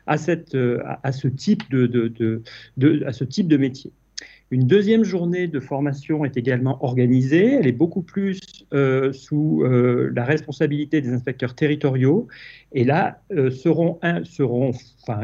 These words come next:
impulsés les différents projets, euh, qui seront menés et conduits à l'échelle des territoires pour qu'en effet nos élèves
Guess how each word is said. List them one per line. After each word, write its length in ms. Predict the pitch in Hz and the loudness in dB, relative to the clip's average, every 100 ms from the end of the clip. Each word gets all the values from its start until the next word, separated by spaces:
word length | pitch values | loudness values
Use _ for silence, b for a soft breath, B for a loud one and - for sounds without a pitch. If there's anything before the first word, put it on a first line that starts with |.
| 180 | -2
impulsés 580 | 160 147 156 - 139 165 | -2 0 -4 -2 0 0
les 120 | 139 | 0
différents 420 | 127 127 131 127 | -2 -2 -2 -2
projets, 640 | 131 165 156 127 143 233 - b b _ 135 | -2 2 4 4 0 -2 -10 b b _ -2
euh, 320 | 123 120 117 | 2 2 0
qui 160 | - | -6
seront 300 | 139 - 120 | -12 -10 -4
menés 580 | 127 156 180 180 180 180 | 0 2 2 0 0 -2
et 60 | 139 | -6
conduits 400 | 156 165 160 160 | -4 -4 0 2
à 40 | |
l'échelle 360 | 127 127 143 127 | 2 -2 -4 -4
des 100 | 104 | -4
territoires 720 | - 165 139 - 135 190 170 | 0 0 -2 -4 -4 -4 -6
pour 280 | - 165 - | -6 -6 -4
qu'en 200 | 160 165 | 0 2
effet 340 | 139 - 175 | 0 -2 -2
nos 240 | 165 151 | 0 2
élèves 500 | 165 135 117 123 156 | 2 0 0 -2 -6